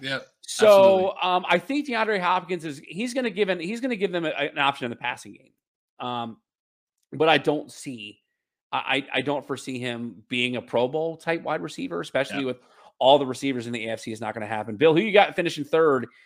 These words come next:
Speaker 1: See,
Speaker 2: here
Speaker 1: I got,
Speaker 2: in the
Speaker 1: I got Britt
Speaker 2: division?
Speaker 1: Van Meter in the comments here, said, a friend of mine saying the Titans are gonna win the South. And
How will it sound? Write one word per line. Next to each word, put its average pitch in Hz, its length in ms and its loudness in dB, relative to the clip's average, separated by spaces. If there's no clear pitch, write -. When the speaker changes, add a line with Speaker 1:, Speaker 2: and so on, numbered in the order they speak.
Speaker 1:
See, 135 100 -4
Speaker 2:
here 135 100 2
Speaker 1:
I 139 40 2
got, 135 120 0
Speaker 2:
in 127 100 -2
the 135 60 2
Speaker 1:
I 139 40 6
got 156 120 4
Britt - 140 -2
Speaker 2:
division? 135 120 -2
Speaker 1:
Van 139 220 0
Meter 127 220 -4
in 113 60 -10
the 110 80 -14
comments 127 400 -6
here, 107 200 -10
said, 104 320 -12
a 107 40 -20
friend 127 180 0
of 120 60 -6
mine 120 340 -6
saying 107 300 -10
the 104 80 -18
Titans 110 380 -6
are 110 40 -8
gonna 110 140 -8
win 101 120 -14
the 98 60 -16
South. 104 540 -10
And 101 180 -18